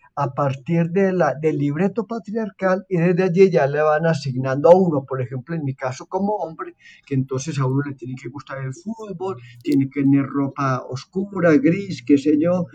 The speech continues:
le tiene que gustar la fiesta, tiene que ser pe-, peleador, no puede llorar. Entonces, la masculinidad es el libreto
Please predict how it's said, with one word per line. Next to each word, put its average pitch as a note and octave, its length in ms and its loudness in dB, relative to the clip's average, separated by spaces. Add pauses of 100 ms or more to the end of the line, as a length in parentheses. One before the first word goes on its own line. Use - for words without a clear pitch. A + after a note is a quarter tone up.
(280)
le C#3 140 4
tiene C#3+ 340 0
que D3+ 140 2
gustar C#3 400 -4
la C3+ 180 -4
fiesta, F3+ 380 8
tiene C3+ 240 -6
que C#3+ 140 -4
ser C#3+ 200 -6
pe-, B2+ 400 -14
peleador, C3+ 720 0
no C3+ 180 -4
puede C#3 300 -2
llorar. C3+ 540 -2 (380)
Entonces, C#3 340 -2
la C#3+ 280 -2
masculinidad G#3+ 1040 0 (280)
es C#3+ 200 -4
el F3 260 -4
libreto D3+ 800 -2